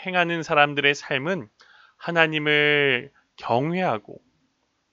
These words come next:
또 하나님을 사랑하는 삶이 된다는 것입니다.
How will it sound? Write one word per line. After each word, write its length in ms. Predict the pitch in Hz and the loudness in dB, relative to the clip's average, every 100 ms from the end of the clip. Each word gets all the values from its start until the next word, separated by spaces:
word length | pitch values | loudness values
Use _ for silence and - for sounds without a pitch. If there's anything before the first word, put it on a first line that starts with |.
| _ - | _ 2
또 220 | 151 151 | 6 6
하나님을 600 | 170 165 156 156 156 156 | 6 4 2 0 0 0
사랑하는 540 | - - 214 202 180 | -4 -6 -4 -4 -6
삶이 580 | 165 147 127 131 131 131 _ _ _ | -4 -2 -2 -2 -4 -6 _ _ _
된다는 480 | - 127 131 123 127 | -6 0 2 2 0
것입니다. 560 | 120 - 113 - - | -6 -6 -16 -18 -20